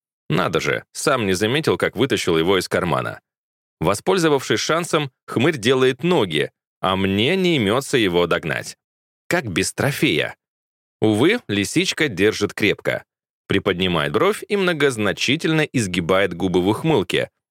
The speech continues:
Мол, пожалеешь, если не послушаешься. Чёрт, не горю желанием узнать,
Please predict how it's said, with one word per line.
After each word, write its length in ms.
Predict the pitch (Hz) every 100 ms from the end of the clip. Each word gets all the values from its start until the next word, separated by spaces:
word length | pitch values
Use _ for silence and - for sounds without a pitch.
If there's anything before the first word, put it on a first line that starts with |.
| _ _
Мол, 320 | 139 143 131 - _
пожалеешь, 680 | 214 180 156 113 160 156
если 340 | 92 90 98 95
не 120 | 90
послушаешься. 840 | 92 92 104 85 - 58 - - - _ _ _ _ _ _
Чёрт, 520 | - - 95 65 -
не 140 | 98
горю 240 | 101 110 151
желанием 560 | 110 104 135 107 85
узнать, 420 | 78 82 151 117